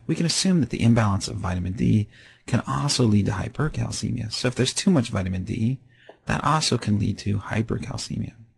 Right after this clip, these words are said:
Acidosis, again, is the opposite of alkalosis. So in this case, acidosis and anything that leads to acidosis, like tissue damage,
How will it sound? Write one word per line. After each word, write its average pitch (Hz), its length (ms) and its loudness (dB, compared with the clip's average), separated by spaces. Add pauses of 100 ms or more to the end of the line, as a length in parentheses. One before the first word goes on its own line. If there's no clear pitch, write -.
(760)
Acidosis, - 640 2
again, 143 160 4
is 131 100 4
the 120 80 4
opposite - 320 0
of 101 80 2
alkalosis. 110 960 -2 (340)
So - 160 0
in 143 60 4
this 165 160 2
case, 127 220 2
acidosis 139 1000 -2
and - 140 -8
anything 120 540 4
that - 180 -4
leads 160 340 0
to - 60 -6
acidosis, - 680 -4
like - 160 -6
tissue 110 260 -2
damage, 104 500 0